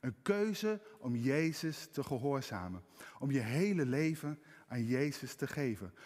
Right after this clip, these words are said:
Om te zeggen: "Heer Jezus, ik wil doen wat u leert in uw woord. Ik wil doen wat u zegt. Ik wil mijn leven zo invullen dat het, dat het past zoals u het bedoeld hebt."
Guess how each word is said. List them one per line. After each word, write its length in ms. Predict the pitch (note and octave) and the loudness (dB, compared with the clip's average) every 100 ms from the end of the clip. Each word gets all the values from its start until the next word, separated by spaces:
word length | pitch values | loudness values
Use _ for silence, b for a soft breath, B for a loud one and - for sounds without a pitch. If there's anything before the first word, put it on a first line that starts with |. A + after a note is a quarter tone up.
| B | B
Om 80 | C3+ | -4
te 120 | C#3+ | 0
zeggen: 220 | C#3+ E3 | 2 2
"Heer 160 | E3+ F#3 | 2 4
Jezus, 380 | F#3+ G3 D3 - | 4 2 0 -2
ik 200 | G3+ F#3+ | 0 2
wil 200 | F3 D3+ | 2 4
doen 260 | F#3+ A#3 | 4 4
wat 180 | E3+ D3 | 4 4
u 120 | D3 | 2
leert 380 | C3+ E3 A#3 G#3+ | 4 4 2 0
in 100 | F#3+ | 2
uw 120 | F#3+ | 2
woord. 400 | F#3+ G#3 A#2+ - - B B B | 2 2 2 -2 -16 B B B
Ik 140 | D3+ | 2
wil 220 | E3 D#3 | 4 4
doen 200 | C3+ B3 | 4 2
wat 160 | G3+ D#3 | 4 2
u 100 | C#3 | 2
zegt. 460 | C3+ F#3+ - - - - b b b b b | 2 0 0 -12 -18 -20 b b b b b
Ik 160 | - | 0
wil 260 | F3 F3 E3+ B B | 2 2 0 B B
mijn 140 | C#3+ | 4
leven 380 | F3+ G#3 D3+ D3+ | 6 4 2 0
zo 220 | G3+ G#3+ | 2 4
invullen 640 | G#3 G3+ F#3 C3 A2+ F3 - - B B B | 4 2 0 2 2 2 -2 -14 B B B
dat 180 | D3 D3+ | -2 0
het, 200 | D3 - | 0 -4
dat 160 | - D3 | -4 -2
het 280 | C3 - - | -2 -6 -2
past 320 | A3 G3+ - | 0 0 -6
zoals 360 | - A#2+ A2+ C3+ C#3 | -2 -2 -2 -4 0
u 120 | D3 | 0
het 100 | B2 | 0
bedoeld 340 | B2+ E3 F3+ | 0 0 -2
hebt." 300 | G2+ E2+ - | -6 -8 -14